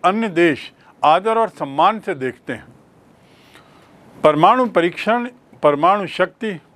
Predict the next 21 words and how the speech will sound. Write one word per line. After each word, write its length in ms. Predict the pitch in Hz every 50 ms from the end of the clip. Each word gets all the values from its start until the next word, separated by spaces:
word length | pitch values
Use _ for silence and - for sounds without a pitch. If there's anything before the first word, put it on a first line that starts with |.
| -
और 180 | 151 156 165 165
आदर 380 | 139 147 160 170 185 214 208 185
और 60 | 165
सम्मान, 520 | - - 135 131 139 156 165 156 120 104 - _ _ _ -
इन 180 | 156 170 165 147 131 131 - - _ -
के 100 | 156 143
बीच 320 | 120 131 185 214 196 -
में 160 | 180 190 190 165 123 113
गहन 260 | 151 151 165 214 214 165
संबंध 480 | - 151 135 143 165 214 226 214 190
अंतर्राष्ट्रीय 600 | 175 165 160 165 165 156 156 143 - - 175 160 143
राजनीति 380 | 135 127 123 131 139 123 147
में 160 | 139 139 127 113
देखा 280 | 123 123 - 143 170
जा 160 | 160 143 120 120
रहा 160 | 123 123 117
है, 160 | 127 165 185 175 - - - - - _ -
तो 80 | 160 131
भारत 340 | 110 120 156 - 185 - -
इससे 240 | 151 - - 175 170
वंचित 420 | 135 127 120 113 - - 185 185